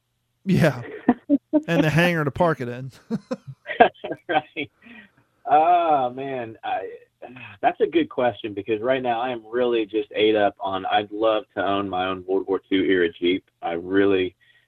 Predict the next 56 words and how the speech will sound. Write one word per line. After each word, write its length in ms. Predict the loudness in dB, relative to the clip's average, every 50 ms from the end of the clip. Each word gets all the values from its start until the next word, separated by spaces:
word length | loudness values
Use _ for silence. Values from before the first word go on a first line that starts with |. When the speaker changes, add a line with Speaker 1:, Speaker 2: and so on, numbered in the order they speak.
| _ _ 0
Speaker 2:
I, 140 | 0 0 0 0
I 60 | -2
really 320 | -2 0 0 0 2 2 0
would 140 | 0 -2
love 200 | -4 -4 -4 -6
to 60 | -4 -2
be 220 | 0 2 2 2
able 140 | 2 0 -2
to 40 | -4
be 120 | -4 -4
mobile 540 | -6 -4 -2 0 0 2 2 2 2 2 -2 _ _
with 220 | -2 -2 -2 -2 0
my 180 | 0 0 0
impression. 720 | -2 -4 -4 0 0 0 0 -2 -4 -8 -8 -8 -8 -12 _ _ -6
Um, 440 | -4 -4 -4 -4 -6 -8 -10 -12 -16 _ _ _ _ _ _ _ _ _ _ _ _ _ _ _ _ _ _ 0
and, 140 | 2 2 4
and 120 | 4 4 4
I 20 |
don't 180 | 4 4 4 4
have 120 | 2 2
any 200 | 2 2 2 0
one 300 | 0 0 -2 -2 -2 -2 -4
specific 520 | _ -4 -4 -2 0 0 2 2 0 0 -2
impression. 560 | -4 -2 0 0 0 0 0 -4 -12 -20 -16 _
I 100 | -10 -8
mean, 140 | -6 -4 -4
I 80 | -4 -2
like 260 | -2 -2 -2 -2 0
to, 200 | 2 2 2 2 0 -4
I 100 | -4 -2
like 260 | 0 0 -2 -2 -4 _ -2
to 280 | 0 2 2 2 0
be, 400 | 0 0 0 2 2 2 2 2
um, 360 | 2 2 2 0 -2 -6 -8 _ _ _ _ _ _
pretty 160 | 2 2 2
versatile 460 | 4 2 2 2 0 -2 -4 -4 -4
that 200 | -2 -4 -4 -4
way, 220 | -4 -4 -6 -6 -8
you 140 | -10 -8
know, 320 | -8 -6 -6 -4 -4 -4 -6
depending 460 | -6 -10 -10 -8 -6 -4 -4 -2 -2
on 140 | -2 -4 -4
if 60 | -6 _ _ _ _ _ _ _ _ -2
I'm 100 | 0 2
at 100 | 2 2
an 100 | 2 2
air 200 | 2 2 2 0 0
show, 400 | 0 2 2 2 2 2 0 -2
you 80 | -4 -8
know, 80 | -8 -8
I 40 |
like 200 | -6 -6 -6 -6
to 80 | _ _
be 140 | -4 -2 0
Air 160 | 0 0 -2
Corps. 500 | -2 0 2 4 4 4 4 2 0